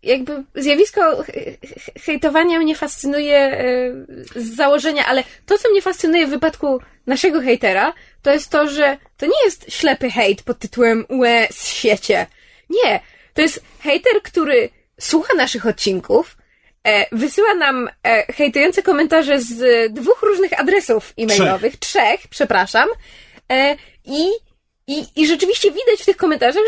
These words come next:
Speaker 1: że on tych odcinków słucha. I jest takie, ale jeżeli ci się nie podoba, to czemu? Czemu marnujesz swój
Speaker 2: To
Speaker 1: czas
Speaker 2: jest
Speaker 1: i nasz czas? Czemu tracisz na to czas? Czemu tracisz na to energię?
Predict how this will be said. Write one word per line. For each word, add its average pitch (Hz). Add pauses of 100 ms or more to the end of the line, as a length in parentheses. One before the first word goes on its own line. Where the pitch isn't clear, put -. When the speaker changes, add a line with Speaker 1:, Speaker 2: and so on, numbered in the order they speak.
Speaker 1:
że 392
on 302
tych 392
odcinków 339
słucha. - (600)
I 349
jest 403
takie, 392 (640)
ale 392 (500)
jeżeli 427 (180)
ci -
się 508 (120)
nie 466
podoba, 480 (480)
to 622 (360)
czemu? 392 (180)
Czemu 480 (180)
marnujesz 392
swój 381
Speaker 2:
To 403
Speaker 1:
czas 320
Speaker 2:
jest -
Speaker 1:
i 311
nasz 311
czas? -
Czemu 392
tracisz 359
na 302
to -
czas? 294
Czemu 277
tracisz 339
na 339
to 359
energię? 247